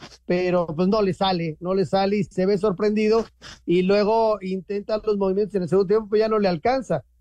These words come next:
ya el daño estaba hecho. Y como decía el técnico Leal, ¿no? Vamos a jugar el segundo partido, pues a ponerle el corazón, a tratar de, de hacer nuestro partido, pero esto está más que definido, entonces.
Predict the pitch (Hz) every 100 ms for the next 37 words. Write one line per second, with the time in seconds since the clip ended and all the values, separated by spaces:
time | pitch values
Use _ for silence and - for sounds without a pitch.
0 | _ - 180 202 196 202 208 196 - 190
1 | 185 190 233 - 156 - _ _ - 185
2 | 226 247 - 185 185 165 226 214 254 247
3 | 240 214 226 285 277 262 247 240 202 214
4 | 196 185 180 214 220 185 202 220 196 175
5 | 208 220 240 240 _ _ _ 180 160 170
6 | 180 220 262 220 214 202 185 233 262 269
7 | 233 185 180 214 220 208 202 175 - _
8 | 175 180 214 214 202 202 214 - 233 247
9 | 254 - _ 233 240 480 202 - 202 202
10 | - 170 160 147 147 156 131 123 117 -